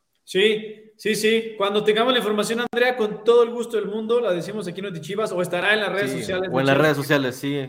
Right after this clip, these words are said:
Speaker 2: Estar atento a las redes sociales de Chivas Femenil. Me imagino que lo estás, Andrea, así que ahí, en cuanto nosotros tengamos información, con gusto se los compartiremos.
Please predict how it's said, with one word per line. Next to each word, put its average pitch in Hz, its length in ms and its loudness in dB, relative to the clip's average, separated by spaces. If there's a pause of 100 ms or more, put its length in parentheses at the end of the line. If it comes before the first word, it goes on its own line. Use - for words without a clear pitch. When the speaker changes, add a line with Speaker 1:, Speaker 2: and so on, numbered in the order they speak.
Speaker 2:
Estar 131 260 -4
atento 143 300 -4
a 131 40 0
las 120 140 -2
redes 127 120 -4
sociales 127 200 -6
de 117 60 -10
Chivas 120 180 -6
Femenil. 123 560 -6
Me 120 60 -6
imagino 117 400 -4
que 107 100 -10
lo 110 80 -6
estás, 127 260 -6
Andrea, 135 360 0
así 117 200 -8
que 123 120 -6
ahí, 120 380 -4 (120)
en 107 140 -10
cuanto 104 320 -8
nosotros 113 720 -6
tengamos 110 420 -8
información, 107 640 -2 (180)
con 104 180 -8
gusto 113 260 -6
se 110 120 -8
los 101 180 -8
compartiremos. 90 800 -16